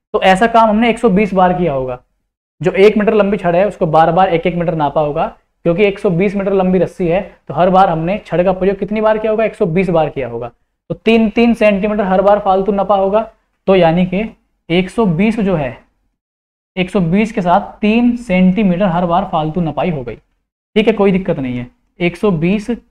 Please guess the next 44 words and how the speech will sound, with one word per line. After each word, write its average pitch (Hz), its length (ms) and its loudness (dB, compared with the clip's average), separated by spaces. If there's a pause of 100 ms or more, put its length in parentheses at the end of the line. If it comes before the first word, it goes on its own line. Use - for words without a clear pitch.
(260)
मीटर 160 540 -2 (300)
माइनस, 147 380 -4
ये 190 100 0
सेंटीमीटर 196 500 0
में 208 80 0
वैल्यू 185 280 2
आएगी, 156 280 -4
ठीक, - 1400 -10
क्योंकि 180 200 -2
एक 185 120 -2
सौ 202 140 -4
बीस 202 200 0
बार 190 340 0
तीन 208 220 2
तीन 202 400 -2
सेंटीमीटर 185 500 0
वैल्यू 175 240 0
फालतू 156 340 -2
आ 120 80 -6
गई। 120 160 -6
तो - 360 -10
ये 180 40 -2
कितना 196 200 -2
आ 190 120 2
गया, 196 180 -2 (420)
तीन 190 200 4
सौ 190 160 -4
साठ 170 280 0
सेंटीमीटर, 127 600 -6 (680)
तीन 190 180 4
सौ 202 140 2
साठ 190 300 0 (240)
सेंटीमीटर। 131 540 -8
I 160 140 -2
think 180 180 -4
इतनी 180 220 -4
बात 180 220 -2
तो 202 60 -6
क्लियर 185 240 0
हो 160 80 0
गई 147 80 0
होगी 170 140 -2
सभी 131 240 -10
को, 117 100 -18